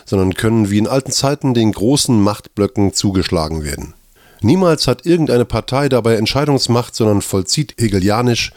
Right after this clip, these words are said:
nur den Willen einer als uniform gedachten gesellschaftlichen Substanz.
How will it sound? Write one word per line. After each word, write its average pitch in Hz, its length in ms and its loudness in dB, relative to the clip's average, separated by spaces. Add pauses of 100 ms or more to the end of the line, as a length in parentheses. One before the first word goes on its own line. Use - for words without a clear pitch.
nur 151 320 4
den 98 260 2
Willen 110 400 2
einer 101 280 0
als 87 180 -6
uniform 110 680 2
gedachten 95 540 -2
gesellschaftlichen 92 800 0
Substanz. - 560 -6